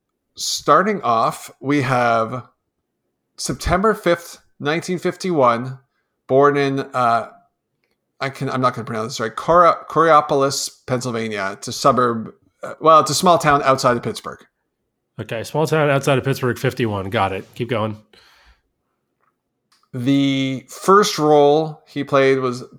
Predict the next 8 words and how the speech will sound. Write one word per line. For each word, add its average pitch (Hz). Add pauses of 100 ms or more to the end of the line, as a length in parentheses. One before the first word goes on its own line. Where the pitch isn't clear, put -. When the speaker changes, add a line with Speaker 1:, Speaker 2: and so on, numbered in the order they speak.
(280)
Speaker 1:
<laughs> -
Bill 180
Blazejowski. 135 (1900)
Speaker 2:
<laughs> -
Okay. 113 (760)
Speaker 1:
Yeah, - (160)
no. - (840)
Speaker 2:
No. 107